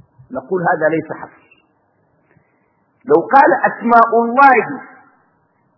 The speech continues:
تسعة وتسعين"، هذا يعني أن الأسماء تسعة وتسعين، لكن قال: "إن لله تسعة وشنو؟ وتسعين، من أحصاها"، يعني هنالك أسماء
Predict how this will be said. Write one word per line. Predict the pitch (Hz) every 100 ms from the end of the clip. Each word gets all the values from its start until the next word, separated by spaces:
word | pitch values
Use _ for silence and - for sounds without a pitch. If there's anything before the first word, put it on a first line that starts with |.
| _ _ -
تسعة | 226 - - 302 - 262
وتسعين"، | 247 240 190 285 330 349 - - _ _ -
هذا | 180 180 165 165
يعني | 170 160 165 151
أن | 147 143
الأسماء | 143 - 160 180 202 - - _ _ -
تسعة | 180 -
وتسعين، | 135 131 - 110 - _ -
لكن | 202 220 233 240
قال: | 220 - 294
"إن | 320 311 285 269 247
لله | 233 226 247 262 254 294 381 - - - _ _ _ _ _ -
تسعة | 233 - 196 170
وشنو؟ | 147 190 320 - _ _ _ _ _ _ _ _
وتسعين، | - 143 143 165 151 - - _ _ -
من | 202 196
أحصاها"، | - - 185 120 - - - 156
يعني | 185 202
هنالك | 233 277 302 262 -
أسماء | - - 247 277